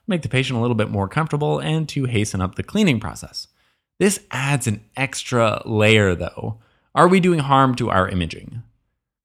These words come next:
These authors got together ninety patients with headache or vision loss and had both their eyes imaged by an ultrasound fellow. One eye covered by a tegaderm and one eye with no tegaderm, just straight gel.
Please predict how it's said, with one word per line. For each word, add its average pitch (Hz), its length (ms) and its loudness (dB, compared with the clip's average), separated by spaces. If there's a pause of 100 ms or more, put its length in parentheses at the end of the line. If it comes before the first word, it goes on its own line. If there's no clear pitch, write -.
(140)
These 190 160 2
authors 165 360 0
got 160 140 2
together 170 260 0
ninety 202 320 4
patients 202 400 0
with 110 100 -4
headache 110 340 0
or 101 140 4
vision 170 300 0
loss 160 360 -4
and 156 220 -2
had 151 320 -2
both 233 340 2
their 113 440 0
eyes 101 260 4
imaged 135 380 -2
by 107 100 2
an 101 80 2
ultrasound 98 520 -4
fellow. 113 360 2 (400)
One 175 240 8
eye 147 280 6
covered 107 280 2
by 80 140 0
a 80 60 -10
tegaderm 151 540 0
and 104 320 0
one 92 160 2
eye 90 200 2
with 90 180 -2
no 156 320 4
tegaderm, 82 580 -6
just - 360 -2
straight 101 400 -2
gel. 80 420 -6